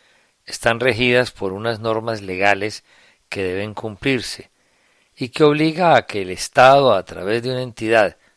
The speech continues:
la superfinanciera, ejerza continua vigilancia. Desde hace meses, desde cuando la plataforma del Bancolombia comenzó a presentar fallas,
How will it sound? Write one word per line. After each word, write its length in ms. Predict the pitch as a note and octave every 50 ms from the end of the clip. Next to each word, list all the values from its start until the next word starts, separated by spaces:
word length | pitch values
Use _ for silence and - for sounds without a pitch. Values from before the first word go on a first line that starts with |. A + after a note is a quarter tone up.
| _ _
la 160 | - - - -
superfinanciera, 1120 | - - - C#3+ - - C3 A#2 A2+ C3+ C3 B2+ B2 A2 - - A#2 G#2 G2+ G#2 G#2 - _ _ _ _ _ _ _ _ _
ejerza 640 | A2+ A2 G2 - A#2+ A2+ G#2 - - - G#2+ G2+ -
continua 640 | - - F2+ F2 E2+ _ - G#2 G2 F#2+ F#2+ G2 F#2+
vigilancia. 720 | F#2 F2+ E2+ - - F#2+ F#2 F2 - - - - - _ _ _ _ _ _ _ _ _ _ _ _ _ _ _ _ _ _ _ _ _ _ _ _ _ _ _ _ _ _ _ _ _ _ _ _ _ _ _ _ _ _ _ _
Desde 260 | - B2 B2 C3 E3+
hace 180 | F#3 D#3 G3 G#3+
meses, 480 | E3 B2+ A2+ - - A2 - - - _ _ _ _ _ _ _ _ _ _ _ _ _
desde 220 | - G2 F2+ F2+
cuando 260 | E2+ F2+ E2+ D#2+ E2
la 140 | D#2+ D#2+ E2
plataforma 640 | - F#2 F2 - - - - A2 A2 A#2+ C3 D3 C#3+
del 100 | B2+ A2
Bancolombia 720 | G2 F#2+ F2 - - - F#2 F#2+ G#2 A2 A#2 A#2+ B2 C3
comenzó 520 | - - G#2+ F#2 F2 E2+ E2+ - - - G#2+
a 60 | G#2+
presentar 560 | G#2+ A#2 G#2 F#2+ G2 F2 E2+ - G2 G2 F#2+
fallas, 580 | - - G2 F2 D#2 D2+ D#2 - - - -